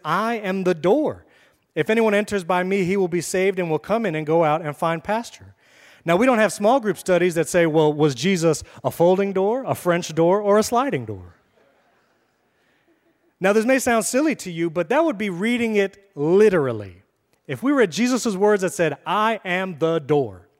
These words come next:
that would be literal. But no, we understand that when Jesus says, "I am the door," he is saying he is the way, the truth,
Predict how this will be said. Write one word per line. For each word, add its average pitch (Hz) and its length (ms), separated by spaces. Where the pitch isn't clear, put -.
that 269 160
would 180 140
be 190 100
literal. 123 400
But 160 100
no, 175 100
we 226 120
understand 220 400
that 180 80
when 165 100
Jesus 220 300
says, 160 180
"I 202 200
am 202 100
the 175 80
door," 165 320
he 170 160
is 180 100
saying 175 300
he 208 220
is 175 100
the 143 120
way, 190 340
the 147 160
truth, 190 420